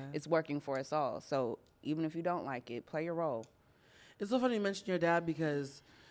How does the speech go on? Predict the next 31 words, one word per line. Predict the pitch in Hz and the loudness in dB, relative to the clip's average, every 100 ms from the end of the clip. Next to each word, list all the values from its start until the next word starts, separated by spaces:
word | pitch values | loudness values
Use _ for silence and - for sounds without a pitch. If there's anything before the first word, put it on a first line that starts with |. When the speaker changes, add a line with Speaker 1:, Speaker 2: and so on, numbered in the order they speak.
| - - _ 165 | -20 -20 _ 2
Speaker 2:
I | 180 | 2
think | 214 | 2
the | 202 | 2
reason | 196 180 | 2 0
why | 170 | 0
my | 160 147 | 0 0
friends | 170 160 147 | 0 0 -2
were | 139 | -6
so | - 151 165 | 0 2 2
attentive, | 170 151 131 135 165 | 2 -2 0 -2 0
I, | 147 | 0
like, | 151 135 | 0 2
even | 175 185 | 2 4
as | 165 | 4
we're | 160 | 2
sitting | - 165 156 | 2 0 2
here, | 151 139 | 2 0
people | - 160 160 139 | -2 0 0 2
are | 135 131 127 127 | 4 4 2 -2
texting | - 139 - | -4 -4 -4
me, | 143 135 | -2 0
"Hey, | 196 | 0
Blue, | 180 170 | 2 2
you're | 151 | 2
good? | 151 175 | 4 6
Happy | 165 156 | 6 4
birthdays. | 170 170 170 139 | 4 4 2 2
Was | 151 | 2
everything | 170 170 180 | 2 2 4
good?" | 175 | 4
Speaker 1:
Mm-hmm. | 185 | 4